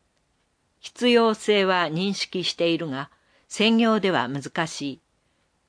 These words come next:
過度な要求とか法律で全て解決する事案も多くはない。現行の依頼型で踏ん張る。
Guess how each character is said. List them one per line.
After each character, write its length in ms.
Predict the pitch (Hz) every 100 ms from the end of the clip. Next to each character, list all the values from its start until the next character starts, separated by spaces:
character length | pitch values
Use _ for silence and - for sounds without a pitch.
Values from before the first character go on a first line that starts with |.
| _
過 160 | - 240
度 120 | 233
な 220 | 185 156
要 220 | 156 180
求 240 | 190 190 170
と 160 | 170
か 260 | 156 131 - _
法 280 | - 185
律 300 | 214 214 -
で 180 | 190 185
全 300 | 170 240 226
て 140 | 226 143
解 260 | 165 185
決 260 | - 196 -
す 160 | -
る 160 | 170 165
事 200 | 151 170
案 220 | 180 170
も 220 | 160 156 -
多 160 | 196
く 120 | 175 147
は 160 | 123
な 180 | 143 135
い。 80 | 120 _ _ _ _ _ _ _ _ _ _
現 220 | 202 233
行 240 | - 220 208
の 260 | 196 180 185
依 100 | 170
頼 240 | 208 214
型 240 | 208 196
で 160 | 180 165
踏 240 | - 160
ん 40 | 165
張 140 | 165
る。 160 | 127